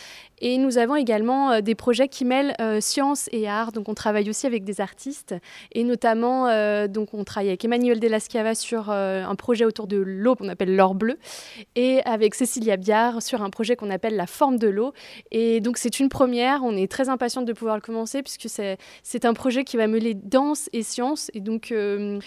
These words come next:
donc on, on plonge un petit peu vers l'inconnu, mais ça on adore, euh, et on adore expérimenter aussi de nouveaux formats. Et donc les, les scolaires, euh,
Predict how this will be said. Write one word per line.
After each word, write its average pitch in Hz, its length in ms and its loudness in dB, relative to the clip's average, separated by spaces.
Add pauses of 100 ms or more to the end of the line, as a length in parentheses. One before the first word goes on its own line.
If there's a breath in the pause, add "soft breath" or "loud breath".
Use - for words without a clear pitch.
donc 254 160 0
on, 277 60 0
on 247 240 2
plonge 311 340 2
un 262 120 4
petit 262 120 -8
peu 302 120 0
vers 254 160 2
l'inconnu, 233 400 2
mais 233 120 4
ça 226 280 -2
on 196 120 -4
adore, 220 420 -2
euh, 196 340 -6
et 208 100 0
on 196 80 0
adore 220 240 0
expérimenter 208 540 -4
aussi 233 200 -4
de 226 60 -4
nouveaux 208 200 0
formats. 196 320 -8 (380 loud breath)
Et 226 140 0
donc 240 240 -2
les, 220 240 0
les 202 140 0
scolaires, 240 500 2
euh, 202 240 2